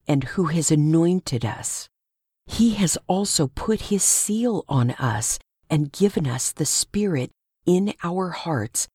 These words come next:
as a down payment. I call on God as a witness on my life that it was to spare you that I did not come to Corinth. I do not mean that we lord it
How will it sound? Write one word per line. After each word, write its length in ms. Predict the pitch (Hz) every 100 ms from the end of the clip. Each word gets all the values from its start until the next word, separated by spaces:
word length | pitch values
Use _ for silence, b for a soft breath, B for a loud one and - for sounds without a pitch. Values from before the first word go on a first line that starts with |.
| _ _
as 160 | 143 143
a 60 |
down 340 | 139 135 127 123
payment. 760 | - 151 135 131 104 - - - _ _ _ _ _ _ _
I 140 | 175 170
call 380 | - - 220
on 120 | 214 143
God 360 | - 131 123 -
as 220 | 147 151
a 80 | 170
witness 560 | 156 160 - 160 113 - -
on 240 | 160 180
my 220 | 175 170
life 560 | 170 160 127 107 - - _ _ _
that 120 | 160
it 80 | 143
was 240 | 160 139 -
to 120 | 156
spare 580 | - - - 185 202 214
you 440 | 175 143 104 104 - _
that 120 | 151 131
I 140 | 127
did 400 | 120 - 165 160
not 260 | 170 165 -
come 240 | 160 147
to 100 | 151
Corinth. 600 | - - 123 110 98 - _ _ _ _ _ _
I 120 | - 151
do 360 | 143 180 220
not 260 | 226 165 -
mean 380 | 151 143 131 143 _ _
that 160 | 143 151
we 160 | 147
lord 440 | 135 147 160 160
it 140 | 156